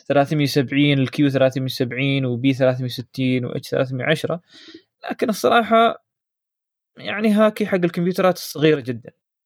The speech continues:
ولا تنزل عن الث-، زد ثلاثمية وسبعين. زد ثلاثمية وسبعين للإنتل مناسب جدًا، والحلو إنه فيه ال يو اس بي،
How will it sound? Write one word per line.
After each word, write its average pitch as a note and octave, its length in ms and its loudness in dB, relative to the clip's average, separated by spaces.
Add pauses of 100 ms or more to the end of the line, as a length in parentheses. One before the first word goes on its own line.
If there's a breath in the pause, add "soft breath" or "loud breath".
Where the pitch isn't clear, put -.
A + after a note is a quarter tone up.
(120)
ولا - 1400 0
تنزل E3 320 2
عن C3 180 0
الث-، - 140 -2
زد B2+ 460 -2
ثلاثمية A#2 380 -4
وسبعين. G#2+ 400 -16
زد F3+ 140 -2
ثلاثمية F3+ 280 2
وسبعين F3 520 -4 (720)
للإنتل G3+ 680 2
مناسب E3 480 0
جدًا، E3 440 -4 (440)
والحلو E3+ 420 0
إنه D3 160 0
فيه E3 180 -2
ال D3+ 60 2
يو D3 140 2
اس D3+ 180 -2
بي، D3+ 440 2